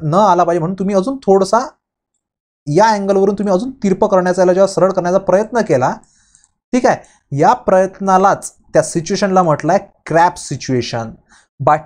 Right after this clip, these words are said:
turning into the wind. बघितलं? Without reorient the camera. तुम्ही काय केलंय? प्लेनच तुम्हाला actually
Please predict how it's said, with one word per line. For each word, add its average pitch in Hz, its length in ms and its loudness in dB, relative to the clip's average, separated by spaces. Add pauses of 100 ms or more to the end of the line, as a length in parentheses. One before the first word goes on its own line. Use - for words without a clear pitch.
turning 170 460 0
into 156 340 -2 (100)
the 202 120 0 (120)
wind. 123 420 0 (760)
बघितलं? 233 420 0 (540)
Without 170 500 2 (220)
reorient 165 500 2
the 175 140 2
camera. 127 420 -2 (340)
तुम्ही 185 180 0
काय 202 160 2
केलंय? 196 240 0 (680)
प्लेनच 220 320 0 (540)
तुम्हाला 196 280 2 (320)
actually 220 280 -4